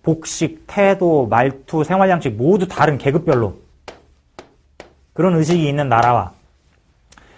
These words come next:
근데 사회주의나 계급정당이 여기에선 있을 수가 없는 게 계급의식이 잘 발달을 하지 않아요.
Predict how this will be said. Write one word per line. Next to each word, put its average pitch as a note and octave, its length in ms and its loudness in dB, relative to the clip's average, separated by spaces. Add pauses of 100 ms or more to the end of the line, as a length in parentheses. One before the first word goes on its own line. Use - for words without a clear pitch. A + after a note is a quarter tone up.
(140)
근데 G3 440 4
사회주의나 B3 540 4
계급정당이 F3 880 4
여기에선 D#3+ 380 2
있을 F3+ 200 0
수가 D#3+ 200 0
없는 C#3 260 0
게 C#3 340 0
계급의식이 G3+ 600 2
잘 C3 200 0
발달을 B2 380 -2
하지 F3 180 -4
않아요. G#2+ 360 -2